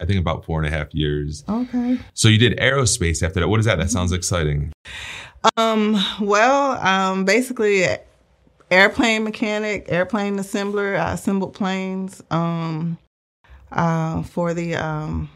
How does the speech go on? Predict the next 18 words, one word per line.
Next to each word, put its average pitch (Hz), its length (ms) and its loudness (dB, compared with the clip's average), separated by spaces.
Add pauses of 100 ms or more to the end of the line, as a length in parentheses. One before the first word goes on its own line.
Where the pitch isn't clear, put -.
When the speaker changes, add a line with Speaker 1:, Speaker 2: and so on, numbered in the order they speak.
(220)
Speaker 2:
U 190 160 2
T 196 160 0
C 190 200 -2
Aerospace, 180 800 -2 (200)
uh, 156 300 -4
which 160 200 -8
is 160 160 -6
now 165 480 -4 (100)
Collins, 165 840 -4
uh, 160 180 -6
Aerospace. 165 760 -6 (560)
And 170 120 0
I 170 80 0
did 175 240 -4
that 165 200 -4
for 175 100 -6
six 185 360 -8
years. 175 500 -4